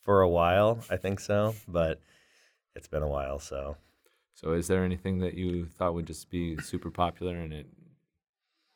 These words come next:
Speaker 2: just never moved off your shelves?
Speaker 1: <laughs> Yeah, there's, uh, a, quite a, quite a big list of those, probably. Um, you know, we bought some really weird things early on. You know, we would just wait for the phone to ring and then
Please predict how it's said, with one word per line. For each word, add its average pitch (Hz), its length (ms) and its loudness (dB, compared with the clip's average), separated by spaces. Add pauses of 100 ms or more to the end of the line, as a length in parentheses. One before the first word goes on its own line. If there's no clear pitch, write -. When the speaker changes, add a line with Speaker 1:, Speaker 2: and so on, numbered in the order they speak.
(140)
Speaker 2:
just 78 240 -18
never 80 280 -8
moved 80 260 -4
off 78 160 -10
your 76 80 -16
shelves? 82 340 -10 (300)
Speaker 1:
<laughs> 101 100 -10 (1300)
Yeah, 87 200 6
there's, 87 400 0 (160)
uh, 76 420 2 (560)
a, 87 80 -10 (300)
quite 85 200 0
a, 78 220 2 (160)
quite 90 160 -2
a - 40 -2
big 80 140 -4
list 80 280 -4
of 76 100 -12
those, 76 440 -2 (300)
probably. 80 640 -2 (140)
Um, 78 440 -4 (680)
you 85 80 -2
know, 87 80 6
we 92 80 6
bought 90 220 8
some 92 160 -2
really 87 200 4
weird 85 300 -2
things 85 300 -2
early 82 260 2
on. 80 500 -2
You 85 100 -6
know, 80 120 0
we 80 100 -2
would 80 100 -4
just 80 180 -6
wait 80 160 -2
for 80 60 -12
the 76 80 -8
phone 78 240 -4
to 82 60 -4
ring 82 260 0
and 76 120 -6
then 76 280 -4